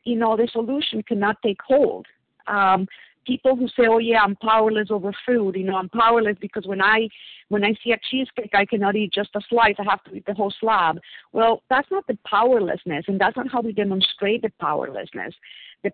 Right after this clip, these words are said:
powerlessness is, you know, if I put my hand in, in a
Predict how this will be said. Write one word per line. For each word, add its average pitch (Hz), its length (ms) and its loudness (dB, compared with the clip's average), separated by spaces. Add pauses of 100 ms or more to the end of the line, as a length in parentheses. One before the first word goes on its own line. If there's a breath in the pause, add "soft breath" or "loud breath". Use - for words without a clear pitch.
powerlessness 233 680 0
is, 202 380 0 (380 loud breath)
you 214 160 0
know, 208 240 4 (320 soft breath)
if 214 160 -2
I 202 100 4
put - 240 -8
my 269 260 2
hand 214 420 -4
in, 208 280 0 (160)
in 208 140 2
a 190 40 -4